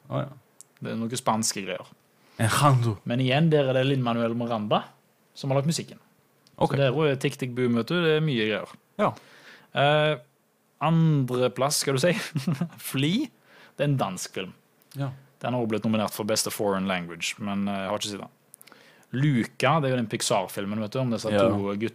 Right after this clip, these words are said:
Speaker 1: stemmer.
Speaker 2: som bor på den øya.
Speaker 1: Italiensk film, eller italiensk inspirert.
Speaker 2: Ja, stemmer.
Speaker 1: Ja.
Speaker 2: Litt sånn Super Mario-vibes.
Speaker 1: Ja.
Speaker 2: Mm.
Speaker 1: Mhm.
Speaker 2: Som, eh, havfruer og sånn, har du sett det?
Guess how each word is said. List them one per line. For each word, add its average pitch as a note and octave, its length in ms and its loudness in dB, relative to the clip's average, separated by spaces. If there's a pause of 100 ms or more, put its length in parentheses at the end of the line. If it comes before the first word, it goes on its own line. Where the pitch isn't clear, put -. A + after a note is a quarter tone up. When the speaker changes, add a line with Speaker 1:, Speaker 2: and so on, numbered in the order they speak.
(120)
Speaker 1:
stemmer. G2 160 -2
Speaker 2:
som G#2 140 -6
bor G2+ 180 -6
på A2 80 -6
den G#2 140 -4
øya. F#2+ 240 -4 (240)
Speaker 1:
Italiensk G2+ 420 -2
film, G2 180 -4
eller G#2 380 -4
italiensk G#2 320 -6 (240)
inspirert. A#2 540 -4 (100)
Speaker 2:
Ja, A2 140 0 (100)
stemmer. F#2 380 -6
Speaker 1:
Ja. G2 100 -14
Speaker 2:
Litt G2+ 80 -6
sånn F#2+ 240 -6
Super F#2+ 240 -10
Mario-vibes. F#2 680 -8 (200)
Speaker 1:
Ja. - 120 -16 (180)
Speaker 2:
Mm. F2+ 380 -10
Speaker 1:
Mhm. A#2 320 -8 (300)
Speaker 2:
Som, G#2 280 -6
eh, G2 120 -6
havfruer F#2+ 520 -6
og F#2 80 -4
sånn, B2+ 160 -4
har A#2 60 0
du G#2 60 -6
sett G#2+ 140 -8
det? D#3+ 120 -4